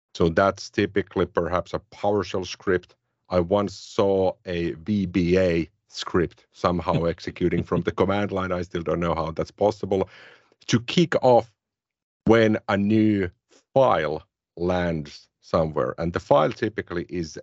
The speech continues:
a C S V file because C S V is the best format for everything. And, and that C S V is perhaps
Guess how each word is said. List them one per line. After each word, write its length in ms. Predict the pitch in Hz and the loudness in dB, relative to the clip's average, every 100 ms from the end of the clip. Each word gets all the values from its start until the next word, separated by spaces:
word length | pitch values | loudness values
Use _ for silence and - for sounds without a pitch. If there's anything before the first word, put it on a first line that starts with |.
| 82 | -8
a 220 | 80 - - | -6 -8 -14
C 400 | - - 95 85 | -12 -4 -2 -2
S 220 | 85 - | -6 -10
V 220 | - 82 71 | -2 0 0
file 460 | - 67 57 53 | -2 -2 -2 -6
because 440 | - - 71 - - | -10 -6 -6 -6 -8
C 140 | - | -4
S 100 | - | -4
V 120 | 69 - | -2 -4
is 100 | - | -4
the 80 | |
best 240 | 76 82 - | 0 0 4
format 340 | 110 90 87 | 4 4 2
for 180 | - 117 | 0 4
everything. 460 | 160 123 95 73 69 _ _ _ _ _ _ 107 | 4 2 -4 -10 -14 _ _ _ _ _ _ 0
And, 340 | 110 107 110 | 2 2 -2
and 260 | 110 107 104 | -6 -6 -2
that 200 | 120 117 | -2 -2
C 180 | - 120 | -6 -8
S 120 | 101 | -8
V 220 | 110 104 | -8 -6
is 120 | 98 | -8
perhaps 460 | - 98 95 92 - | -4 -4 -2 -6 -8